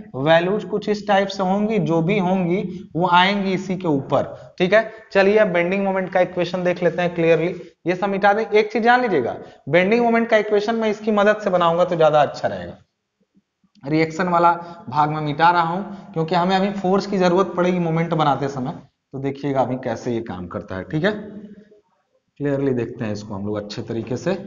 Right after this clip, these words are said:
मोमेंट कैसे निकालते हैं हम लोग। मोमेंट में अभी एक चीज और आपको सीखने को मिलेगा इसमें, जैसे कि जब उसमें किए थे हम लोग, कल वाले में तो कोई दिक्कत नहीं थी, लेकिन यूडीएल वाले में देखा था हमने equation बनाते समय। अब यहाँ पर लिखते हैं, क्या निकालते हैं दूसरी चीज, bending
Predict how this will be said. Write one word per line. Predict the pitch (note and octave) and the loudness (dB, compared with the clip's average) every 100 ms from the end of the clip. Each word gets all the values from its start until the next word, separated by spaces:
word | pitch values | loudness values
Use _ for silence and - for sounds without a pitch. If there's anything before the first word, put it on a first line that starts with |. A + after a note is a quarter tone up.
| - | -10
मोमेंट | B2 C3 C#3 C3+ - | -4 0 0 -2 -4
कैसे | A2+ A#2 | -4 -4
निकालते | G2 F#2 F2 - F2+ | -8 -8 -12 -12 -18
हैं | |
हम | F2 | -18
लोग। | - _ _ A#2+ | -20 _ _ -8
मोमेंट | D3 F3+ F#3+ F#3+ | -4 -2 -2 -2
में | G3 | -4
अभी | D#3+ D3 | -4 -2
एक | D#3+ D#3 - | -2 -2 -2
चीज | D#3+ | 0
और | D#3 D#3+ | 2 4
आपको | D#3 D#3 | 2 0
सीखने | D#3 D3 E3 D#3 | -6 -4 -2 -4
को | D#3 | 0
मिलेगा | D#3 D#3 D3 | 2 2 2
इसमें, | C#3+ D3+ | 0 0
जैसे | C#3+ C#3+ D3 | -2 0 0
कि | D#3+ D#3+ - - _ A#2+ | 0 -2 -4 -14 _ -10
जब | C#3 | -6
उसमें | C#3 - E3 D#3+ | -6 -4 -6 -2
किए | D#3 D3+ | -2 -2
थे | D#3+ | -4
हम | C#3 C3+ | -4 -2
लोग, | F3+ - - - - _ - | -2 -4 -18 -20 -20 _ -6
कल | D3 | -2
वाले | D3 D#3 E3+ | 0 2 0
में | F3 | -2
तो | |
कोई | E3+ F3 | 0 2
दिक्कत | E3 E3 E3+ E3+ | 2 0 -4 0
नहीं | F#3+ | -2
थी, | - D#3 - - - - | -2 -4 -6 -12 -20 -2
लेकिन | C#3 D#3 E3 | -2 0 0
यूडीएल | D#3+ D#3+ F3+ F#3 | 0 2 4 4
वाले | F3 F3 | 4 2
में | E3 | 0
देखा | D#3 E3+ | -2 -2
था | D#3+ D#3 | -6 -4
हमने | D3+ D#3+ - | -6 -6 -10
equation | C#3 - C#3+ D#3 | -12 -8 -6 -4
बनाते | C#3+ C3 B2+ | -2 -2 -2
समय। | B2 A#2+ B2+ - - _ | -8 -10 -10 -16 -20 _
अब | F3 G#3+ | 0 2
यहाँ | G#3 G#3 | 4 4
पर | G#3 F#3+ | 2 0
लिखते | F3 F3+ | -4 -2
हैं, | F#3+ F#3 | -4 0
क्या | F#3 F3 | 2 2
निकालते | E3+ D#3+ C#3+ D#3 | 2 2 2 0
हैं | D3 | -4
दूसरी | C#3 D3 C#3 | -4 -4 -6
चीज, | D3+ G#3 A3 - - _ _ | -2 -4 -4 -16 -20 _ _
bending | A#2 C#3+ D3 F3 B3 | -4 -4 0 2 0